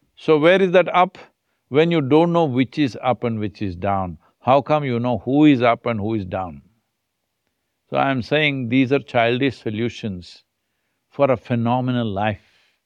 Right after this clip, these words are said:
that's been bestowed upon us. It's just the biggest problem is human beings have come to this treacherous,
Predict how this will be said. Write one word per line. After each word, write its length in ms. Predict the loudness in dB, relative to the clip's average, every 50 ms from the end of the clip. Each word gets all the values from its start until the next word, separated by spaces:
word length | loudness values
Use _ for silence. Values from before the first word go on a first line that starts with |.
| _ _ _ _ _ _ _ _ _ _
that's 220 | -6 -6 -6 -6
been 240 | -8 -8 -8 -6 -6
bestowed 400 | -6 -6 -8 -6 _ -4 -2 -2
upon 320 | -2 -6 -8 -14 -18 -18 -18
us. 100 | -20 _ _ _ _ _ _ _ _ _ _ _ _ _ _ _ _ _ _ _ _ _ _ _ _ _ _ _ _ _ _ _
It's 240 | -10 -10 -10 -10 -8
just 300 | -2 -2 -2 -2 -2 _
the 80 | -6 -4
biggest 500 | -4 -4 -6 -2 -2 -2 -4 -4 -8 _
problem 460 | 0 0 0 2 0 -2 -2 -2 -4
is 180 | -8 -10 -12 -14
human 540 | -16 -8 -6 -4 -4 -2 -4 -4 -6 -4
beings 580 | -4 -2 -2 -2 -4 -6 -8 -10 -12 _ _ _ _ _ _ _ _ _ _
have 260 | -4 -4 -2 -2 -4 -8 _
come 240 | -4 -4 -2 -2 -4
to 100 | -4 -4 -4
this 200 | -2 -6 -8 -8
treacherous, 800 | -14 -8 -6 -6 -4 -4 -4 -2 0 -2 -2 -4 -12 -20 _